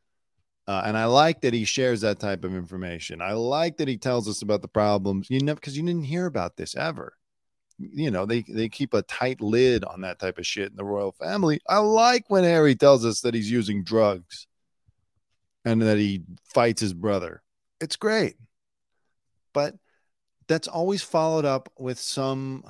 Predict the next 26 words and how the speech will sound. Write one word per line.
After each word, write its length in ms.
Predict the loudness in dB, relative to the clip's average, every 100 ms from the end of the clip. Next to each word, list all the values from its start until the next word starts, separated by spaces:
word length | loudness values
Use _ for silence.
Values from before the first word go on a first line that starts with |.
| -20 _ _ _ _ _ _
statement 520 | -12 -6 -4 -4 -6
about, 240 | -2 -2 0
like, 200 | -2 -4
the, 180 | -6 -8 -10 -14
the 80 | -2
biggest 280 | 0 2 2
problem 240 | 4 4
with 120 | 4 0
Harry 260 | 2 2
and 140 | 0 0
Meghan 340 | 0 0 -2
is 200 | -4 -2
that 280 | 0 0 2
they 200 | 2 4
show 380 | 2 6 6 6
up 320 | 4 2 -2 -14 _ _ -8
and 140 | -6
expect 480 | -6 -6 0 0 0 0
all 240 | 4 6
of 100 | 6
us 300 | 4 2 0
to 160 | -6 -6
think 340 | -4 -4 -4
that 140 | -6 -4
they're 300 | -2 -2 -4
important 600 | -6 -6 -4 -4 -6